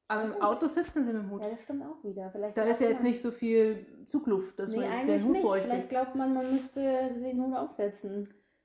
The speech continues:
Speaker 1: Ja.
Speaker 2: Aus irgendwelchen besagten Gründen, keine Ahnung.
Speaker 1: Also, ähm,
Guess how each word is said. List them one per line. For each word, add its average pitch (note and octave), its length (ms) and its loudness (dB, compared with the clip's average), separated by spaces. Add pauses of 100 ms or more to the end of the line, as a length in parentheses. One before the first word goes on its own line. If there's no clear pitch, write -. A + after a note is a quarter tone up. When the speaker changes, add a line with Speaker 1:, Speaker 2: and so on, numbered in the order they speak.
(160)
Speaker 1:
Ja. A3+ 120 -2
Speaker 2:
Aus G#3+ 60 0
irgendwelchen A3 540 -4
besagten G#3 380 -4
Gründen, G#3+ 220 -4
keine A#3+ 200 -4
Ahnung. F4 200 0 (440)
Speaker 1:
Also, G#3+ 760 2 (180)
ähm, G3+ 720 -6